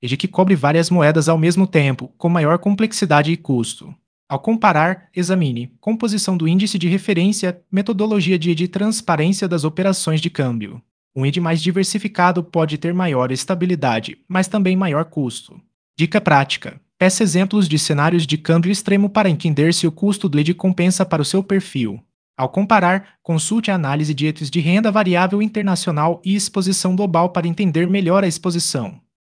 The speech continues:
Exposição cambial e definição. Exposição cambial é o quanto a variação da moeda afeta o valor da posição em ações estrangeiras.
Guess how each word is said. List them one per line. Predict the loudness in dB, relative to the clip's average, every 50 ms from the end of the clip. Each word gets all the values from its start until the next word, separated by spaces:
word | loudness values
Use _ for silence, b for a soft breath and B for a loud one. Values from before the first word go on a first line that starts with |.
| _ _ _ -6
Exposição | -6 -4 -2 -2 -2 0 0 0 0 0 0
cambial | 0 -2 -2 0 2 4 6 4 4 2 0
e | -2 -2
definição. | -2 -2 0 0 -2 0 2 0 0
Exposição | 0 -2 -4 -4 -2 -2 -2 0 -2 -2 -2
cambial | -2 -4 -2 0 2 2 4 4 4
é | 2
o | 0
quanto | 2 0 0 2 0
a | 0
variação | 0 0 0 2 0 0 0 0 0 0
da | 2 2
moeda | 2 2 2 2 2 0
afeta | -2 0 -2 -2 0 0 0
o |
valor | 0 0 0 2 0 2
da | 0 0 -2
posição | 0 -2 -2 -2 -2 -2 -2 0 0
em | 0 0
ações | 0 0 0 0 0 0 -2
estrangeiras. | -4 -4 -2 0 0 2 2 2 0 0 0 -4 -6 -8 -8 -8 -10 -12